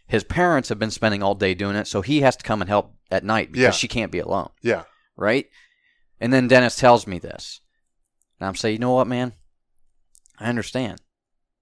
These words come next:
Speaker 1: I had a great-grandmother who lived with me growing up. A lot of people don't know that, right? And I had helped take care of her, and I had helped deal with the things." And so
Speaker 2: That's
Speaker 1: when
Speaker 2: what
Speaker 1: we had
Speaker 2: families used to do. Now
Speaker 1: when
Speaker 2: they
Speaker 1: we had
Speaker 2: stuff 'em away so they don't have to see 'em.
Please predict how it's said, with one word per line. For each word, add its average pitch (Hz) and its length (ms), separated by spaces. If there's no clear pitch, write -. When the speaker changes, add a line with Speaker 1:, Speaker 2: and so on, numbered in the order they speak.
Speaker 1:
I 98 100
had 120 140
a 110 40
great-grandmother 113 580
who - 60
lived 87 240
with 87 140
me 95 100
growing 87 280
up. 80 180
A - 40
lot 107 120
of 117 60
people 123 220
don't 120 160
know 127 140
that, - 220
right? 107 160
And 104 100
I 107 60
had 113 120
helped 107 200
take 113 180
care 127 240
of 92 100
her, - 80
and 82 120
I 101 60
had 104 100
helped 90 240
deal 123 200
with 117 100
the - 80
things." 87 300
And 87 120
so 101 240
Speaker 2:
That's 107 160
Speaker 1:
when - 60
Speaker 2:
what 123 40
Speaker 1:
we 113 60
had 120 100
Speaker 2:
families 143 480
used 147 260
to 123 80
do. 175 220
Now 123 100
Speaker 1:
when 117 100
Speaker 2:
they 117 60
Speaker 1:
we 123 80
had 120 180
Speaker 2:
stuff 139 180
'em 139 100
away 135 280
so - 80
they 135 60
don't 123 140
have 117 80
to - 40
see 147 160
'em. - 140